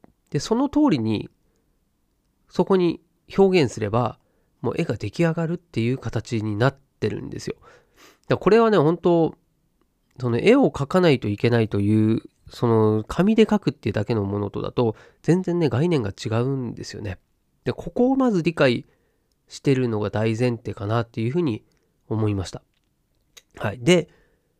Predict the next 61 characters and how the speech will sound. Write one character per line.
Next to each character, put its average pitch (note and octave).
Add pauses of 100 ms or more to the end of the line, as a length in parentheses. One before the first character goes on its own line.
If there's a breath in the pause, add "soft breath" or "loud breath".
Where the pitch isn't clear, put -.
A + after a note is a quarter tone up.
(420)
す -
ご E3+
い C3
絵 C3
が A#2+
上 A2
手 -
い -
人。 - (380)
も A#2
う -
こ -
の G3
人 A2+
が G#2+ (800)
イ B2+
ラ D#3
ス D#3+
ト F3+
レ F3
ー D#3+
タ G#2
ー F#2+
を G#2+ (280)
使 -
い C3+
こ C#3+
な C#3
す -
た G#2+
め F#2+
に F#2+
は、 A2+ (760)
そ -
う、 -
ツ -
ー E3
ル D#3+
が D#3
ね、 D3+ (320)
何 C#3+
な B2
の G2+
か、 - (440)
ど C3+
う G3
い F#3+
う -
意 F3+
味 E3+
を A#2+
持 A2
っ A2+
て -
い G2+
る G2
の F#2+
か、 - (880)
ど E3+
ん C4+
な G3